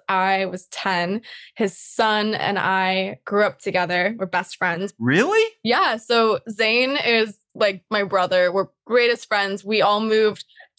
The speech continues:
Speaker 1: to the same apartment complex when we first came to L A, and then kind of just bounced around, and our, our moms were best friends. And then his little sister kind of became, like, my little sister.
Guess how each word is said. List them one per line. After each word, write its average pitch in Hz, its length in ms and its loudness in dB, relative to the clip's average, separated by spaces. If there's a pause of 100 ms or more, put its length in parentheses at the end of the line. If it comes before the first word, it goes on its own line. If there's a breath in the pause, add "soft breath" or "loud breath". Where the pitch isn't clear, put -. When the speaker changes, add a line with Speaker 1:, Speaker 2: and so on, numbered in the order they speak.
Speaker 1:
to 214 640 2
the 214 80 -2
same 214 160 0
apartment 202 560 -4
complex 196 440 -2
when 185 100 -6
we 185 120 -8
first 185 180 -2
came 196 180 -4
to - 140 -4
L 185 160 2
A, 180 300 2
and 190 220 -2
then 180 400 0 (280 loud breath)
kind 214 200 0
of 214 60 -2
just 220 220 -4
bounced 185 360 -4
around, 185 260 2
and 175 100 -2
our, 165 220 -2
our 185 140 -2
moms 233 340 2
were 233 80 -12
best 202 240 -2
friends. 190 640 -2 (380 loud breath)
And 190 480 0
then 208 100 0
his 214 240 -4
little 214 220 0
sister 202 480 -2
kind 185 200 -4
of 180 60 -4
became, 180 640 -4
like, 208 160 -6
my 185 160 0
little 185 240 -2
sister. 170 600 -2